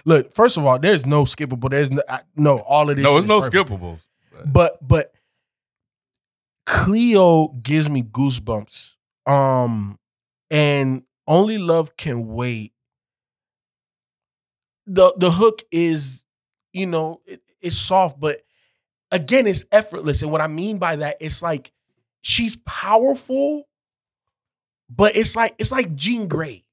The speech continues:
Speaker 2: Mm-hmm.
Speaker 1: You know what I'm saying? The X-Men. It's like you look at her, oh, she's dainty, she's this. Okay, yeah, she got mind control and shit. But then it's like,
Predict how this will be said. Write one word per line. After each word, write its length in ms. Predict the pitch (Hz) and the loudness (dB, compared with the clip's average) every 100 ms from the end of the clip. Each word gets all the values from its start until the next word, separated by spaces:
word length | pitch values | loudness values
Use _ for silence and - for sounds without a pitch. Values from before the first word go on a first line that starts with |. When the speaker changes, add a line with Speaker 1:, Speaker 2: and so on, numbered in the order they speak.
| - | -14
Speaker 2:
Mm-hmm. 300 | 104 110 107 104 | -10 -10 -12 -6
Speaker 1:
You 80 | 190 | -2
know 60 | |
what 80 | 202 | 0
I'm 20 | |
saying? 280 | 208 202 185 | 0 -2 -2
The 120 | 170 | -2
X-Men. 460 | 180 170 - 120 92 _ _ _ _ - | -2 -2 -4 -8 -12 _ _ _ _ -2
It's 160 | 196 | 0
like 280 | 208 190 - _ _ | 2 2 0 _ _
you 120 | 190 | -8
look 200 | 202 240 | -6 -4
at 140 | 226 220 | 0 0
her, 160 | 214 - | 2 0
oh, 140 | 208 | 0
she's 200 | 196 185 | -2 -8
dainty, 380 | 156 190 185 190 | -8 -8 -8 -12
she's 280 | - 170 147 | -14 -14 -10
this. 260 | 180 180 | -8 -4
Okay, 220 | 190 190 190 | -6 -6 -10
yeah, 180 | 185 | -8
she 160 | 180 190 | -8 -6
got 180 | 175 151 | -4 -4
mind 280 | 160 170 160 | -6 -8 -10
control 400 | 156 - 180 170 | -16 -12 -10 -10
and 80 | |
shit. 320 | 156 180 180 - _ _ - | -10 -8 -10 -12 _ _ -6
But 140 | 156 | -2
then 140 | 180 190 | 0 0
it's 140 | - | 0
like, 160 | 180 | 0